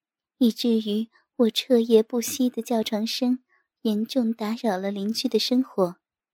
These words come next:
他们不得不敲暖气管表示抗议，才能使我们的声音和力度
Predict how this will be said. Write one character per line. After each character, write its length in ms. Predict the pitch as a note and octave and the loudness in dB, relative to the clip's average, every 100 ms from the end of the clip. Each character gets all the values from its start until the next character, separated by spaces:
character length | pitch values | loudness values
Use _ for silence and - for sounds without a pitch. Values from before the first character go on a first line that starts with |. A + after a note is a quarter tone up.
| _ _ _ _ _ _ _ | _ _ _ _ _ _ _
他 140 | _ B3+ | _ 4
们 160 | A#3 | 4
不 140 | A#3 A#3 | 4 2
得 180 | A3 A3 | 2 2
不 160 | A#3 | 0
敲 240 | A#3 - B3 | -4 -2 0
暖 180 | G#3 | 0
气 200 | G3 - | -2 -8
管 340 | A#3 G3+ G3 A#3 | -6 -6 -6 -6
表 180 | - F#3+ | -6 -4
示 140 | - | -6
抗 340 | A3+ C#4+ A3+ | -4 -2 -2
议， 240 | G#3 F3+ G3 _ _ _ _ _ - - | -4 -8 -10 _ _ _ _ _ -20 -20
才 140 | - A#3 | -4 0
能 160 | A3+ | 0
使 260 | B3+ - A#3 - | 0 -2 -4 -4
我 60 | |
们 120 | F#3+ | -6
的 100 | G#3+ | -4
声 340 | A3+ - B3+ B3+ | -4 0 0 2
音 180 | C4 C4 | 2 2
和 160 | - A#3 | 0 0
力 240 | B3+ A#3 | 2 2
度 280 | - G3+ | 0 -4